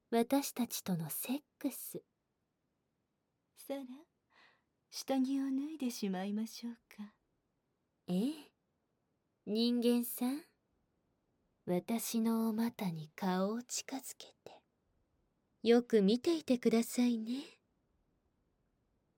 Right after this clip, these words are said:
Speaker 1: いきますよ。ほら。
Speaker 2: どうしました？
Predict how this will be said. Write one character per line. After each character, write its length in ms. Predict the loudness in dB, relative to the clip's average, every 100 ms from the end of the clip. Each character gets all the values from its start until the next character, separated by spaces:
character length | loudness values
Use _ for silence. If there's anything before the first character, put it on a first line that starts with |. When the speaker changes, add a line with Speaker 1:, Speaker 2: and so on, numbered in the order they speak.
| _ _ -2
Speaker 1:
い 120 | -2
き 240 | 0 0
ま 140 | 0 -2
す 240 | -6 -6
よ。 220 | -6 -6 -8 -8 _ _ _ _ _ _ _ _ _ _ _ _ _ 2
ほ 320 | 4 6 4
ら。 240 | 0 -6 -8 -20 -20 -20 -20 -20 -20 -20 -20 -20 -20 -20 -20 _ _ _ _ _ _ _ _ _ _ _ _ _ 0
Speaker 2:
ど 220 | 4 4
う 60 | 2
し 200 | -2 0
ま 140 | 2
し 180 | 0 -8 -14
た？ 100 | -14